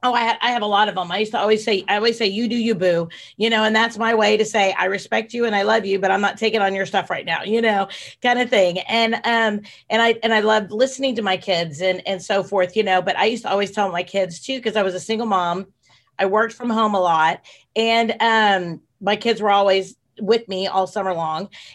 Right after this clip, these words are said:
And I was always tell them, "Are you bleeding, dying, or dead? Because if you're interrupting me,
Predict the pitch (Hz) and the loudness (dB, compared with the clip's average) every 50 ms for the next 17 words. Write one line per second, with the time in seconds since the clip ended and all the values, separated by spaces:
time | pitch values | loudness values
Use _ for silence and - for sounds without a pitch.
0 | _ - 214 226 220 214 226 233 247 226 214 208 214 214 208 208 226 233 233 226 | _ -2 -2 0 2 2 2 0 0 -2 -2 0 0 0 0 0 0 0 0 0
1 | 220 180 190 214 202 196 175 190 214 233 240 247 269 269 254 233 240 233 233 240 | 0 0 0 0 -2 -2 -2 0 0 0 0 0 -2 -2 0 2 2 2 2 0
2 | 240 240 233 226 175 165 226 208 190 170 160 175 180 196 190 165 185 185 196 214 | 0 0 -2 -2 0 2 2 4 4 2 0 -2 -4 -4 -4 -6 -4 -2 0 0
3 | 247 - - 262 254 233 220 214 214 220 - 269 262 254 254 | 0 2 0 0 2 4 4 4 4 4 2 2 2 4 2